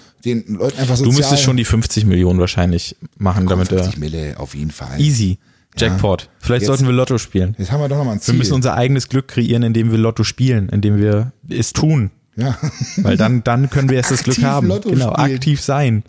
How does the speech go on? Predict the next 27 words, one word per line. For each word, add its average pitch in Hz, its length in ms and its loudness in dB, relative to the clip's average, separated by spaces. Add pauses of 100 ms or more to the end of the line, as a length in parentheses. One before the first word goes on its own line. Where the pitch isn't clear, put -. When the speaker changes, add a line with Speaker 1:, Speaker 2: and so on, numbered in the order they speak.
(140)
Speaker 1:
Ja, 120 240 -8
Mann. 104 220 -8 (1040)
Speaker 2:
Was 113 120 0
sagen 127 160 2
die 123 60 4
Leute 117 240 2
noch? 107 240 0 (100)
Wie 101 120 4
werden 101 160 4
sie 101 100 2
glücklich? 101 320 0
Speaker 1:
Also 147 140 0
wir 135 100 0
haben 156 80 0
hier 151 100 -2
nochmal 151 260 0
stetig 143 220 -2
den 131 120 0
Le-, 135 160 -2
den 127 120 0
Muskelaufbau, 127 680 -2
die 127 120 0
Liebe 127 260 0
des 113 160 -2
Lebens 131 500 -2
zu 139 120 0
finden. 151 800 0